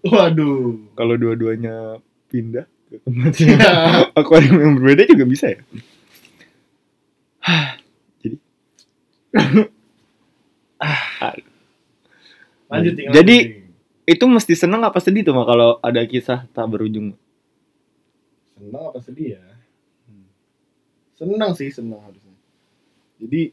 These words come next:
Speaker 1: kalau lu udah tahu kisahnya tuh tanpa ujung,
Speaker 2: Hmm.
Speaker 1: artinya harus membuat kisah lainnya.
Speaker 2: Hmm.
Speaker 1: Jadi, ya, sadar diri lah.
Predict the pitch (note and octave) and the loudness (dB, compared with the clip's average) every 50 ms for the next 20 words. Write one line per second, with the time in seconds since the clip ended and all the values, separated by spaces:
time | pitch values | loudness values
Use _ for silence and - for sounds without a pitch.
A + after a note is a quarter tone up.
0 | _ _ - A#2+ A#2+ A#2+ A#2+ A#2 A#2 A2+ A#2 A2+ - A#2 A2+ A#2 A#2 A2+ - _ | _ _ -12 -10 -8 -8 -6 -8 -8 -8 -10 -12 -10 -10 -8 -8 -8 -10 -14 _
1 | _ _ _ _ _ _ _ _ _ _ _ _ _ _ - A#2 A#2 - A2+ A#2 | _ _ _ _ _ _ _ _ _ _ _ _ _ _ -20 -16 -14 -12 -12 -12
2 | B2 A2+ A2+ - A#2+ A#2 A#2 A2+ A2 - _ _ _ _ _ - A#2+ A#2+ B2 A#2 | -12 -12 -12 -12 -12 -12 -10 -12 -14 -18 _ _ _ _ _ -18 -16 -14 -12 -10
3 | G#2+ A2 B2 C3 A2+ A2 G#2 G2+ G2+ G#2 _ _ _ _ _ _ _ F#2+ F#2 F2+ | -8 -8 -8 -10 -10 -12 -14 -16 -18 _ _ _ _ _ _ _ _ _ _ _
4 | _ _ _ _ A#2 A2+ A2+ A#2+ C3+ D3+ D#3 D3 C3+ B2+ B2 - - - _ _ | _ _ _ _ -18 -18 -16 -12 -10 -8 -8 -8 -8 -10 -14 -16 -20 -20 _ _
5 | - A#2+ B2 A#2+ A#2 A#2+ A#2+ - - B2 A#2 C3 A#2+ A#2+ A#2 A2+ A2+ A2 A2+ A2+ | -14 -10 -8 -8 -6 -8 -8 -10 -14 -14 -10 -10 -10 -8 -8 -10 -10 -10 -12 -12
6 | A2 G#2 G2 F#2 F#2 F2+ F2 F#2 _ _ _ _ _ _ G#2+ G2 F#2 F#2 _ _ | -14 -14 -16 -20 -20 _ _ _ _ _ _ _ _ _ -20 -20 _ _ _ _
7 | _ _ _ _ _ _ _ _ _ G2+ G2+ A2 A2 - _ _ _ _ _ _ | _ _ _ _ _ _ _ _ _ _ -20 -20 -20 -20 _ _ _ _ _ _
8 | _ _ _ _ _ _ A2+ B2 C#3 D3+ _ - A2+ A#2 A#2 A2 A2 A#2 A2+ A#2 | _ _ _ _ _ _ -20 -20 -20 -20 _ -16 -12 -12 -12 -10 -10 -10 -10 -10
9 | A#2+ B2 B2+ | -10 -12 -14